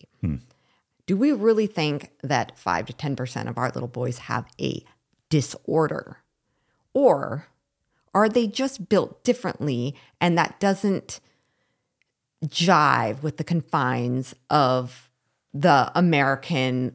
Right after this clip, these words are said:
Speaker 2: public school system? Or
Speaker 1: It's not even public
Speaker 2: It's
Speaker 1: school. It's just school as
Speaker 2: just
Speaker 1: a
Speaker 2: the
Speaker 1: whole.
Speaker 2: school
Speaker 1: The way,
Speaker 2: system.
Speaker 1: the way we model our schools in, in, I think, most countries, most, like, Western
Speaker 2: Well, it's,
Speaker 1: civilizations.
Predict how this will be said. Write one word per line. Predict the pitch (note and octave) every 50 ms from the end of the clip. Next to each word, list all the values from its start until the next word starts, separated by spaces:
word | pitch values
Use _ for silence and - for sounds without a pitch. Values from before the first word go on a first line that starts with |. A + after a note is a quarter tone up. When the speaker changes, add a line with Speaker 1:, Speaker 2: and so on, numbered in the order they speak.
| - -
Speaker 2:
public | - - B2+ - C3+ C#3 -
school | - - - - - - B2+ - B2+ A#2+ B2 A#2
system? | A#2 - - - A#2 A#2+ - - - A#2+ A#2+ A#2 - - -
Or | - F3+ D#3 D3+ D3 D3 C#3 C#3+ C#3 C3+ C3 B2+ - - _ _ _ _
Speaker 1:
It's | - -
not | A3+
even | E3 F#2+ E2+
public | - A#2 F#2+ E2+ -
Speaker 2:
It's | - -
Speaker 1:
school. | G#2+ E2+ D2+ D2 D#2
It's | D#2 -
just | - - -
school | - - - C#3+ C3+ C3 B2+
as | A#2+
Speaker 2:
just | -
Speaker 1:
a | D2+
Speaker 2:
the | F#3+
Speaker 1:
whole. | - F#2+
Speaker 2:
school | E2+ - - D#2+
Speaker 1:
The | D#2
way, | F#2 F#2+ F#2
Speaker 2:
system. | F#2 F#2+ F2+
Speaker 1:
the | F#2 E2+
way | F#2 F#2 F#2+ F#2+ F#2+ F#2+ - -
we | - F2+ D#2+ F2+ E2+ E2+
model | D#2 D2+ D#2 D2+ D#2+ D#2+ D#2 E2 E2 -
our | D#2 D2+ D2
schools | - - F2 D#2+ D2 C#2+ D2 C#2+ C2 -
in, | - D#2 C#2+ C#2 C2 C#2+ _ _ -
in, | - D2 C#2 C2 C2+ - -
I | -
think, | - - B2+ G2 C2+
most | E2 G#2+ -
countries, | - - - - - D2+
most, | C#2 E2 E2+ -
like, | - E2 -
Western | E2 D2+ D2 - - D2+ D2 C#2+ C#2+ C#2 D2 - _ _ _ _ _ _ -
Speaker 2:
Well, | A#3 C4
it's, | B3+ E2
Speaker 1:
civilizations. | C#2 C#2 C#2 C#2 C#2+ C#2 -